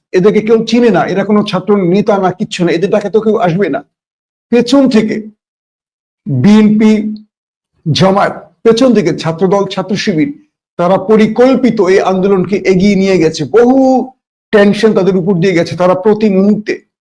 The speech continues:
গোয়েন্দা বাহিনীর টার্গেটে ছিল, পুলিশ, র্যাব, ডিজিএফআই টার্গেটে ছিল।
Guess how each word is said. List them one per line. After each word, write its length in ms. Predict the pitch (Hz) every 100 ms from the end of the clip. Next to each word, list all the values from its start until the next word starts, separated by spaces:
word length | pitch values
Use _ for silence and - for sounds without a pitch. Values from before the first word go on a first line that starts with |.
| _ _ 151
গোয়েন্দা 400 | 135 196 208 214
বাহিনীর 320 | 180 196 202
টার্গেটে 360 | 196 170 180 180
ছিল, 220 | 180 151
পুলিশ, 500 | - 190 196 - 175
র্যাব, 320 | 185 185 139
ডিজিএফআই 480 | 185 185 208 190 196
টার্গেটে 400 | 190 180 185 180
ছিল। 220 | - 151